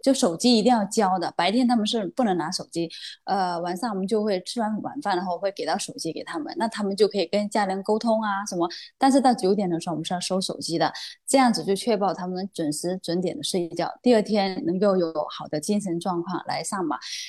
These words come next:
因为你在马上一定要有精神，如果没有的话，是会有危险的。刚来的时候他们也不习惯，但来了一段时间以后，我们那些孩子们他们完全不一样了，他们都会说：“哎呀，我还好来了这里，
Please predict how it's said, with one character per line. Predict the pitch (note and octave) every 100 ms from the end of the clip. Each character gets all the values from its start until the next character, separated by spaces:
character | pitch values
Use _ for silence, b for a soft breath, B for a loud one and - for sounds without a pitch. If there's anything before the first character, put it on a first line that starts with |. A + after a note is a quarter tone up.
| B
因 | B3
为 | C4+ C4+
你 | G#3
在 | B3
马 | A#3 -
上 | F3+ G#3 -
一 | F#3+
定 | A#3
要 | G3+
有 |
精 | D#3 A3+ B3
神， | - D3+ D#3
如 | G#3
果 | F#3
没 | F3
有 | G#3+ D3
的 |
话， | F#3+ F#3+ E3
是 | -
会 | G#3+ G#3+
有 | E3+
危 | - G#3
险 | A3 - -
的。 | - _ _
刚 | D#4 F4
来 | C4
的 |
时 | A#3+
候 |
他 | G#3
们 | A3 G#3
也 | F3
不 | -
习 | G#3+ - -
惯， | E3+ F#3+ F3+
但 | C4 -
来 | G#3+ A#3
了 | B3
一 |
段 | C#4+ C4
时 | - - - G3
间 | G3 G#3+
以 | F#3+
后， | G3 F3 - - _
我 | G3
们 | G3
那 | A3
些 | G#3+
孩 | F#3 F3+
子 | F#3
们 | E3 -
他 | G3+
们 | F3+
完 | E3+ G3
全 | F#3+ E3
不 | E3+ F3
一 |
样 | D#3 C#3+
了， | - -
他 | - F#3
们 | D#3+
都 | F3
会 | F3+ E3+
说 | F#3 E3+ B B B
：“哎 | B3
呀， | C4 G#3+
我 | F#3+
还 | G3+ G#3+
好 | A3+ G#3+ E3
来 | D#3+
了 | E3+
这 | F3 G3
里， | D#3